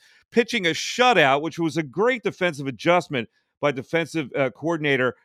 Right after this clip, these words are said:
Sean Desai, who changed the coverages a-, after Cooper Kupp and Puka Nacua carved them up in the first half. Uh, they made some, um, really interesting adjustments with an uncertain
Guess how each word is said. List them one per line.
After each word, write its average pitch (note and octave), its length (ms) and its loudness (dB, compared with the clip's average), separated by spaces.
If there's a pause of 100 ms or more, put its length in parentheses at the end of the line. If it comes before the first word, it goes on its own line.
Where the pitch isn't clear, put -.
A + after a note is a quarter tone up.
Sean E3 340 -2
Desai, D3+ 420 2
who B2 120 -4
changed E3 360 -4
the D3 80 -10
coverages B2 720 -2 (260)
a-, D#3 240 -4
after D3+ 580 -2 (120)
Cooper G#3 240 -6
Kupp - 420 4 (360)
and D3+ 180 -2
Puka F#3+ 320 -4
Nacua D#3 680 2 (260)
carved G#3 360 2
them E3 160 -4
up F#3+ 220 0
in E3+ 100 -8
the C3+ 80 -6
first A#2+ 400 -8
half. A2+ 280 -4 (400)
Uh, D3+ 260 0
they F3+ 160 -2
made F#3 260 2
some, E3+ 340 0
um, C#3+ 340 2 (180)
really F#3 420 2
interesting F3 580 -2
adjustments D3 760 -2
with C#3 160 -6
an C#3 140 -6
uncertain E3+ 640 -2